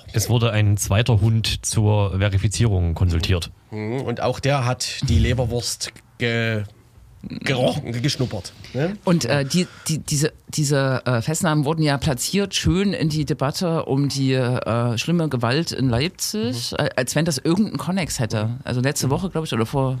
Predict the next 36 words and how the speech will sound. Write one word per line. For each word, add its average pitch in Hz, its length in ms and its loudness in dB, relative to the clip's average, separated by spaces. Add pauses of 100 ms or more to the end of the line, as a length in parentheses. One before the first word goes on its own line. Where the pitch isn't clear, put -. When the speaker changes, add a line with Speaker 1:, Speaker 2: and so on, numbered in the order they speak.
(120)
Speaker 3:
ja, 113 140 0
Speaker 2:
Mhm. 104 60 -6 (280)
Speaker 3:
ich 107 60 -8
glaub, 123 120 -2
letzte 170 220 -2
Speaker 2:
Ja, 127 80 4
Speaker 3:
Woche. 131 160 2
Speaker 2:
die - 20 -2
zwei 120 220 -2
Festgenommenen 131 540 -2
sind 123 140 -2
auch 117 120 -6
aus 110 140 -6
Dresden. 120 320 -4
Das 104 80 -4
ist, - 60 -6
glaub 123 120 0
ich, 117 160 -2
so 127 80 -2
ungefähr 127 220 2
Speaker 3:
Ja, 131 60 4
Speaker 2:
das 131 100 2
Speaker 3:
ja. 123 60 4
Speaker 2:
Einzige, 123 180 2
was 120 120 -6
bekannt 135 360 -8
ist. - 200 -10 (120)
Speaker 3:
Aber 135 160 0
es - 60 -12 (180)
Speaker 2:
Beziehungsweise 123 420 -2
hat - 120 -6
der 120 120 -2
Anwalt, 123 540 0
äh, 107 220 -4
jetzt 107 200 -8
noch 104 220 -8